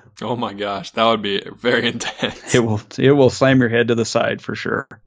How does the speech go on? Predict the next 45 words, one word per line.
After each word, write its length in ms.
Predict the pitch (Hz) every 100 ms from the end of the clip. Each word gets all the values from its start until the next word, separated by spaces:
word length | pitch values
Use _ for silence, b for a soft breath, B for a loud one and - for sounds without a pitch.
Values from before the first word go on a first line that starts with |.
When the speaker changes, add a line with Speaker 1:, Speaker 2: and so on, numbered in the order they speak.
| _ 101
Speaker 1:
Oh, 220 | 107 113
yeah. 260 | 104 113
And 260 | 101 110 117
one 140 | 139
quick 180 | 143 131
story 240 | - 117 123
about 160 | 113
the 60 | 101
T 160 | 127
thirty-eight. 420 | 120 110 110 117 110
I 140 | 113
was, 180 | 131 127
have 140 | 127
you 120 | 147
ever 140 | 156 151
been 160 | 143
to, 60 | 123
Vi-, 160 | 113 120
you 100 | 135
might 260 | 131 92
not 220 | 110 107
since 160 | - 104
you're 100 | 104
in 60 | 95
the 80 |
Air 100 | 107
Force, 300 | 107 104 95
but, 260 | - 107 90
or 80 | 151
actually 200 | - 170
you 60 |
might 160 | 156 120
have, 140 | 101
Victoria, 540 | 113 117 - 127 131 123
Texas. 440 | 123 123 - 143
Have 120 | 127
you 80 | 123
been 160 | 135 135
down 160 | 131
there 80 | 139
before? 240 | 143 - 110
Speaker 2:
I 60 |
have 240 | 110 113 104
not, 340 | 104 101 -
no. 240 | 107 127